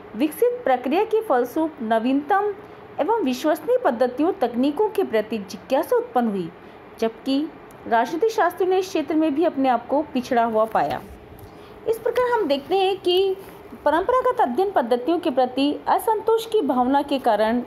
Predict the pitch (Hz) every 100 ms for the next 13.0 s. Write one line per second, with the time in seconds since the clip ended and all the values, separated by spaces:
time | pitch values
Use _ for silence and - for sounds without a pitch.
0 | 202 226 233 262 233 208 - 226 - 185
1 | 180 170 160 185 - - - - - -
2 | 440 466 427 294 294 320 302 330 370 -
3 | - - - - - - - - - -
4 | - - - - - - - - - -
5 | 208 349 - 554 453 339 302 302 294 311
6 | - - - - - 349 453 539 370 311
7 | 320 381 320 262 240 220 233 - 254 180
8 | 165 160 170 - - - - - - 370
9 | 554 571 381 359 381 440 311 220 262 311
10 | 370 381 208 294 359 403 359 277 220 302
11 | 370 254 247 240 285 330 370 - - -
12 | 480 480 359 - 302 294 330 349 349 175